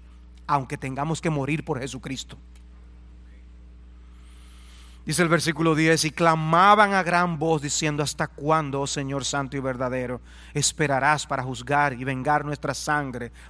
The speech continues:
de los que moran en la tierra?'" Y yo les explicaba en un mensaje anterior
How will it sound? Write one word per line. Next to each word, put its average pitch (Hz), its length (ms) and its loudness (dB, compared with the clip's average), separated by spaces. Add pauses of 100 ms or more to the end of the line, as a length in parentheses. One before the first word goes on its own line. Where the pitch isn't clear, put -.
de 143 100 -4
los 135 160 -4
que 139 140 -6
moran 131 400 -4
en 123 80 -6
la 117 80 -6
tierra?'" 117 400 -10 (340)
Y 127 60 -10
yo 139 80 -2
les 156 160 0
explicaba 165 480 2
en 156 80 -2
un 160 100 -2
mensaje 160 320 2
anterior 156 540 0